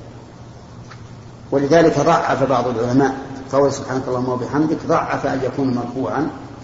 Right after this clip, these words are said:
بهذه العلة. قال لأن قول رسول الله أبي هريرة أقول كذا وكذا هو عبارة عن شريعة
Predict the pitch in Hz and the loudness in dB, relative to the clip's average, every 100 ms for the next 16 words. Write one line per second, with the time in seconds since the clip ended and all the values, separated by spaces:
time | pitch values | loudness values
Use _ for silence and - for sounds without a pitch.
0 | - 147 170 170 151 165 107 - - - | -6 2 4 6 4 0 -2 -8 -12 -14
1 | - - - - - - - - 330 - | -16 -18 -18 -18 -18 -20 -20 -6 -4 -4
2 | - - - 226 - - - - - - | -8 -10 -8 -10 -14 -18 -18 -18 -18 -18
3 | - - 139 143 139 156 151 156 156 147 | -16 0 4 6 6 6 4 6 6 6
4 | 139 147 139 131 135 127 143 139 120 135 | 4 4 4 4 2 4 4 2 -2 -2
5 | 151 147 147 143 135 135 127 170 - - | 2 2 4 4 4 2 0 0 -2 -10
6 | - - - - - - 127 127 131 165 | -12 -14 -16 -18 -18 -6 -2 0 4 4
7 | 156 131 131 - 135 147 139 | 4 4 2 2 0 2 2